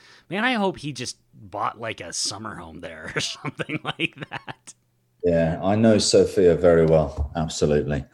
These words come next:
Speaker 2: I think I've done over ten films there, I think.
Speaker 1: Yeah, that, that looks about right based on my research, which is,
Speaker 2: Yeah.
Speaker 1: is a lot. 'Cause I know they're, they're, you know, they're, they're such a big hub for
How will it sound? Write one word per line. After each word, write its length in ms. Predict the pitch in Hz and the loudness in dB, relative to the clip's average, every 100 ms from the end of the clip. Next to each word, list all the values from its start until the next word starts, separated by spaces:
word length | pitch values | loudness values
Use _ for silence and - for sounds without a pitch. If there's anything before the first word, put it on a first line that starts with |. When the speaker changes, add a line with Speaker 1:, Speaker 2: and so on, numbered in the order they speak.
| _ _ - | _ _ -8
Speaker 2:
I 60 | |
think 220 | 135 165 139 | -2 2 2
I've 100 | 139 | 4
done 160 | 165 | 6
over 180 | 151 113 | 6 4
ten 280 | - 110 87 | 2 2 2
films 320 | 110 127 135 | 2 2 2
there, 180 | 127 87 | 0 -2
I 40 | |
think. 260 | 76 76 78 - _ _ _ | -4 -6 -8 -14 _ _ _
Speaker 1:
Yeah, 260 | 139 165 | -2 2
that, 320 | 180 175 - 135 | 4 2 -2 -2
that 300 | 143 160 139 | -2 -2 -2
looks 280 | 151 160 | -2 0
about 260 | 151 147 143 | 0 2 2
right 220 | 131 131 | 2 0
based 280 | 107 117 - | -2 -6 -6
on 120 | 117 | -6
my 140 | 113 110 | -2 -2
research, 640 | 107 95 - 87 87 - | -2 -6 -10 -12 -14 -14
which 220 | 110 95 | -12 -12
is, 320 | 107 101 - - | -12 -12 -14 -16
Speaker 2:
Yeah. 200 | 95 95 | -10 -10
Speaker 1:
is 240 | 95 92 - | -10 -16 -8
a 120 | 110 | -6
lot. 460 | 104 104 117 127 170 | -6 -4 -4 0 0
'Cause 160 | 247 | 0
I 120 | 220 208 | 0 0
know 260 | 196 202 | 0 0
they're, 260 | 139 123 113 | -2 -4 -6
they're, 180 | 110 127 | -8 -10
you 120 | 123 | -6
know, 140 | 123 | -6
they're, 260 | 113 110 - _ _ _ _ - | -6 -8 -10 _ _ _ _ -10
they're 80 | |
such 300 | 123 - 165 | -4 -2 0
a 40 | 120 | -2
big 280 | 104 131 107 | -2 -4 -4
hub 500 | - - 123 107 87 | -10 -4 -2 -2 -8
for 640 | - 107 101 98 90 80 | -14 -8 -6 -4 -6 -12